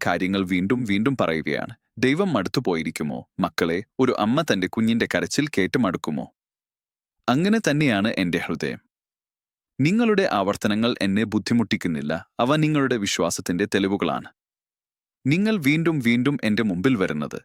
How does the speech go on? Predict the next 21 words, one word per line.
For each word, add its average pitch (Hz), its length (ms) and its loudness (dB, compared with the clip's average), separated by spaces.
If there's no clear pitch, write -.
നിങ്ങൾക്ക് 139 420 2
എനിക്ക് 98 300 0
മേൽ 127 320 0
ഉള്ള 98 280 2
ആശ്രയത്തിന്റെ 87 680 -2
അടയാളമാണ്. 85 640 -2
ദൈവത്തോട് 143 580 2
സംസാരിക്കുന്നത് 98 880 -2
നിങ്ങളുടെ 107 420 0
ഹൃദയത്തെ 113 400 0
ശുദ്ധീകരിക്കുന്ന 92 800 -2
ഒരു 95 140 0
യാത്രയാണ്. 73 540 -4
നിങ്ങൾ 175 360 2
എന്നോട് 123 340 2
സംസാരിക്കുമ്പോൾ 85 840 -2
നിങ്ങളുടെ 120 380 2
ഉള്ളിലെ 98 400 0
മറഞ്ഞിരിക്കുന്ന 85 640 -2
വേദനകൾ 87 520 0
പുറത്തുവരുന്നു. 71 680 -4